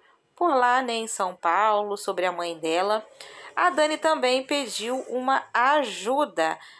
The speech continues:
ajuda aí em questão de compartilhar, comentar, deixar like lá no Instagram, deixar coraçãozinho, porque ela disse, gente, que ficou alguns dias sem postar aí as publis, né, gente, as parcerias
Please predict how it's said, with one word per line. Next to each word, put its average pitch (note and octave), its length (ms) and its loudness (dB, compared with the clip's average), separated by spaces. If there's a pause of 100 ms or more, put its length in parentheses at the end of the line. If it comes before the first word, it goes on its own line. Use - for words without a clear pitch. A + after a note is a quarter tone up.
(180)
ajuda C4+ 640 0
aí G#3+ 220 0
em A3+ 120 -6
questão G#3 560 -4
de G#3 220 -8
compartilhar, F3 1080 -2
comentar, F3+ 800 -2
deixar F3 420 -4
like G3+ 600 0 (400)
lá C4+ 300 4
no D#4+ 60 -6
Instagram, G#3 640 0 (380)
deixar G3 440 0
coraçãozinho, G#3+ 1000 -2 (400)
porque E4 180 0
ela E4+ 140 4
disse, C#4 360 -2
gente, C4 320 -2
que - 60 -14
ficou B3+ 220 0
alguns A#3+ 440 -2
dias A#3 360 -2
sem A3 340 -2
postar G#3+ 540 -2
aí G3 280 -2 (320)
as - 240 -2
publis, B3+ 520 -2
né, B3+ 200 0
gente, F3 240 -6
as F#3+ 120 -8
parcerias A3 800 -2